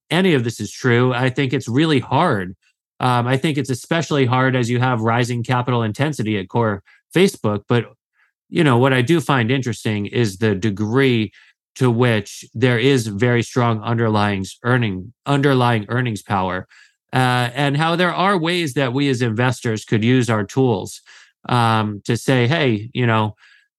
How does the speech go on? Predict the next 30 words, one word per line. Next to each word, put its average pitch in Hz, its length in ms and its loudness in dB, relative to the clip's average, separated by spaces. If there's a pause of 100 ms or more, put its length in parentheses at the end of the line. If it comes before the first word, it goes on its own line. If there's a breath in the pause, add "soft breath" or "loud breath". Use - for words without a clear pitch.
let's 160 260 0
say 139 600 0
he 127 500 2
burns 110 720 0
a 127 100 -2
hundred 127 400 0
billion 113 340 0
dollars 101 600 -2
on 113 160 2
Reality 104 540 2
Labs 98 360 -2
over 101 200 -2
five 107 280 0
years. 98 480 -2
Okay, 113 320 0
so 101 200 -2
let's 113 260 -2
mark 110 320 0
that 107 200 0
off 110 260 0
of 95 260 -6
core, 107 380 0 (340 loud breath)
uh, 104 300 0
Meta. 120 340 2
What's 120 300 0
the 117 100 0
rest 104 320 0
of 98 140 -2
it 92 100 -6
worth?" 95 380 -6